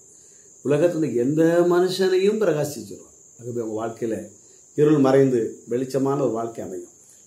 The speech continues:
வேதத்துல ஒரு வசனம் இருக்கு, ஒன்று தீமோத்தேயு ஆறாவது அதிகாரத்துல வேதம் சொல்லுது, பதினாறாம் வசனம் இந்த மாதிரி சொல்லுகிறது, "ஒருவராய் சாவமை உள்ளவரும், ஒருவராய் சாவமை உள்ளவரும்,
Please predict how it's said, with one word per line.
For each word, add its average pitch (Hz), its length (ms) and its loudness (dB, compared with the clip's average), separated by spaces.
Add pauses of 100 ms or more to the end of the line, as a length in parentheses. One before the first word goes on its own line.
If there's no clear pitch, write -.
வேதத்துல 190 240 0
ஒரு 170 140 6
வசனம் 135 300 0
இருக்கு, 127 220 0
ஒன்று 147 220 -2
தீமோத்தேயு 117 680 -4 (600)
ஆறாவது 147 520 4
அதிகாரத்துல 127 680 -2 (560)
வேதம் 151 280 2
சொல்லுது, 127 220 -2
பதினாறாம் 156 400 0
வசனம் 127 480 -4
இந்த 117 140 -10
மாதிரி 123 160 -4
சொல்லுகிறது, 117 560 -4
"ஒருவராய் 165 640 2 (680)
சாவமை 180 500 4
உள்ளவரும், 123 400 0 (380)
ஒருவராய் 190 560 2 (100)
சாவமை 165 420 2
உள்ளவரும், 123 520 0